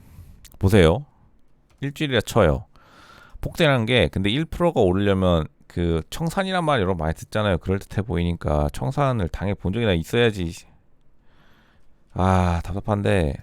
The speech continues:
보세요. 여기 보면 예-, 한, 한 라인을 잡아요. 한 라인을 잡고, 예를 들어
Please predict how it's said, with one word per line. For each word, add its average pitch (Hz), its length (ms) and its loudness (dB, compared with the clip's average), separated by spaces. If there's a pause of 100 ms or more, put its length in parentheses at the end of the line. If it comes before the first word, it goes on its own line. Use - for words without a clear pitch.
(160)
보세요. 78 420 0 (840)
여기 113 240 6
보면 117 200 2
예-, 90 240 4
한, 156 340 -6
한 135 320 -4
라인을 101 320 4
잡아요. 76 500 0 (140)
한 151 200 -6
라인을 101 300 4
잡고, 90 480 -2
예를 82 240 0
들어 82 340 0